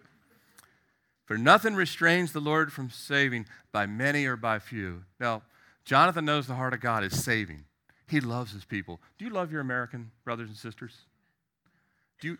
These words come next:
do you really want to see them saved? Do you know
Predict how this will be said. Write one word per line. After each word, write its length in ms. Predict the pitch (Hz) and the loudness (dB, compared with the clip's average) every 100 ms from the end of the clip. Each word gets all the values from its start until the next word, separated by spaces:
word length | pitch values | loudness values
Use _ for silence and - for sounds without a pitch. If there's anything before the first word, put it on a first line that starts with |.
| 127 | -6
do 120 | 139 | -4
you 120 | 156 | -2
really 380 | 113 113 131 156 | -4 -6 -4 -4
want 240 | 123 120 | -6 -10
to 40 | 120 | -10
see 180 | 127 | -8
them 140 | 117 107 | -8 -8
saved? 520 | - 101 110 123 _ _ _ _ _ _ - _ | -8 -8 -8 -14 _ _ _ _ _ _ -20 _
Do 80 | - | -4
you 140 | 131 151 | -2 0
know 480 | 127 143 156 160 | 0 0 -2 -8